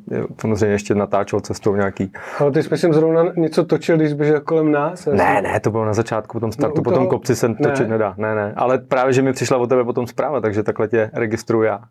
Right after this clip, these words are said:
Speaker 2: Tenkrát Palonc tam byl se mnou
Speaker 1: No, jo,
Speaker 2: a
Speaker 1: jo.
Speaker 2: říkal: „A kdo to byl ten Jaroš?“ A já mu říkám: „Ty vole,
Speaker 1: <laughs>
Speaker 2: to je ten horolezec.“ A on: „Jaký?“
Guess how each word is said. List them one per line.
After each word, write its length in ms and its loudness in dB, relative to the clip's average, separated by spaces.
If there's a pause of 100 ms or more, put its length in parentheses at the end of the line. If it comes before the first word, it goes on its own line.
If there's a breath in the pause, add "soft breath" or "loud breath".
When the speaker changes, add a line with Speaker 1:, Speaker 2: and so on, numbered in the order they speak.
(300 soft breath)
Speaker 2:
Tenkrát 320 0
Palonc 400 0
tam 140 2
byl 120 2
se 120 -4
mnou 160 0
Speaker 1:
No, 60 2
jo, 60 2
Speaker 2:
a 60 0
Speaker 1:
jo. 60 2
Speaker 2:
říkal: 340 2 (500 loud breath)
„A 80 -8
kdo 240 -2
to 140 -2
byl 280 2
ten 160 0
Jaroš?“ 420 -2 (840 soft breath)
A 60 -4
já 80 2
mu 100 -4
říkám: 220 -12 (140)
„Ty 140 -2
vole, 400 0 (400)
Speaker 1:
<laughs> 380 -4
Speaker 2:
to 80 2
je 80 0
ten 160 2
horolezec.“ 840 0
A 20 -10
on: 160 -6
„Jaký?“ 340 -2